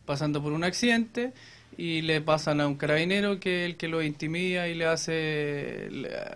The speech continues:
a, se empodera en el cargo y les dice que tienen que pagar una cierta cantidad de dinero para que la,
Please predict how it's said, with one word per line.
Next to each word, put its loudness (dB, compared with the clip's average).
a, 0
se -6
empodera -2
en 0
el -2
cargo 2
y -4
les -2
dice -4
que -4
tienen 0
que 2
pagar 2
una 0
cierta -4
cantidad -2
de 2
dinero 0
para 0
que -6
la, 0